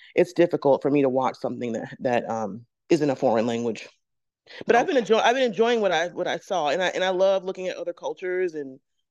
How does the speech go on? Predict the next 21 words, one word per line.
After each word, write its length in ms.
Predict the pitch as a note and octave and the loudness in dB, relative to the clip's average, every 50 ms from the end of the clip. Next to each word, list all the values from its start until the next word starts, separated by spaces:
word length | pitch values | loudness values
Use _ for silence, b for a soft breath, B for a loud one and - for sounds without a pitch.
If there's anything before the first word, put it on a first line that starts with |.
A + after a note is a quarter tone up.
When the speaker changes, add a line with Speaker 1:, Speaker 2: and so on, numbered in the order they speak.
| _ _ | _ _
Speaker 1:
learning 300 | - D3 D#3+ E3+ F3 E3+ | 0 2 4 4 4 4
a 40 | E3 | 4
little 180 | E3+ E3+ F3 | 6 4 4
bit 120 | D3+ E3+ E3 | 4 4 2
about 280 | E3 D#3 D#3 C#3+ - | 4 2 2 0 0
culture 440 | - E3+ D3 D#3 D#3 E3 D#3+ D#3 D#3 | 0 0 -2 -2 0 -2 0 2 2
and 320 | D3+ C#3+ B2 B2 B2+ - - | 2 0 -2 -6 -10 -14 -10
history 440 | - F#3 E3 E3 - F3+ E3+ E3 | -4 -2 -2 -2 -2 -2 -2 0
when 120 | D3+ D#3 D3+ | 0 0 -2
it's 160 | D#3 D#3 - | -2 -4 -4
in 180 | C#3+ D3+ D#3 D#3+ | -6 -6 -4 -4
there. 260 | E3 E3 E3+ E3+ E3 | -2 -2 0 0 -2
So 400 | E3+ - D3 C3+ B2+ C3 C3 - _ b b b b b b b | -2 -4 -6 -4 -4 -4 -6 -6 _ b b b b b b b
I've 120 | - E3+ F3+ | 0 0 2
been 100 | G#3+ F#3 | 2 0
enjoying 360 | E3+ D3+ D3+ C#3 C3 C3+ C3+ | 0 0 0 0 0 0 -2
what 120 | B2+ B2+ | -2 -4
I, 100 | B2+ B2 | -4 -6
what 220 | A#2 - - C3 B2+ | -8 -6 -6 -6 -6
I've 160 | A#2+ A#2+ - _ | -6 -8 -10 _
seen. 380 | - - C#3 C3+ C3 C3 C3+ | -10 -6 -4 -4 -4 -4 -8